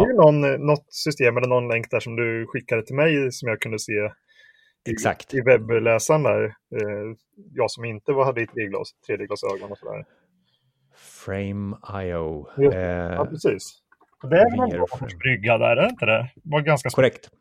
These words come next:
Speaker 1: Korrekt. Och det, och det är dit jag tror att jag ska utforska lite mer, eh, på vad, vad vi, eh, vad man kan göra. För jag tror på V R-möten. Jag vet inte vad du tror. Alltså, det är nästa steg.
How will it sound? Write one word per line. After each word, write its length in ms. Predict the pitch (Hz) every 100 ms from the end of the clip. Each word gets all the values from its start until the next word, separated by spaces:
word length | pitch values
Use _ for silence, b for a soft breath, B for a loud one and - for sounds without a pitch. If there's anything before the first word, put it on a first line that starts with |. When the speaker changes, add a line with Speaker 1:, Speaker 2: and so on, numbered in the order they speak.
| _ _ _ _ _
Speaker 1:
Korrekt. 340 | - 110 92 - -
Och 60 | 120
det, 160 | 127 -
och 60 |
det 80 | 123
är 60 | 127
dit 240 | 135 135
jag 120 | 113
tror 120 | 113 98
att 100 | 92
jag 260 | 95 92
ska 140 | 87 101
utforska 420 | 92 - 87 -
lite 220 | 85 85
mer, 440 | 90 92 82 - 85
eh, 280 | 80 78 76 -
på 300 | 82 78 76
vad, 260 | 78 76
vad 260 | 73 78 78
vi, 320 | 76 78 76 _ _ B B B B B B B 160 -
eh, 440 | - 78 76 76 80 87 98 95 110 98 87
vad 140 | 104
man 100 | 95
kan 120 | - 98
göra. 300 | 95 98 90
För 100 | 117 107
jag 260 | 170 220 220
tror 340 | 104 151 226
på 160 | 139 120
V 240 | 98 82
R-möten. 400 | 76 76 76 -
Jag 80 | 95
vet 80 | 165
inte 160 | 180 147
vad 100 | 143
du 120 | 185
tror. 320 | - 78 - _
Alltså, 600 | 107 107 - 101 95 95
det 280 | 101 110 117
är 80 | 185
nästa 300 | 196 - 87
steg. 300 | - 73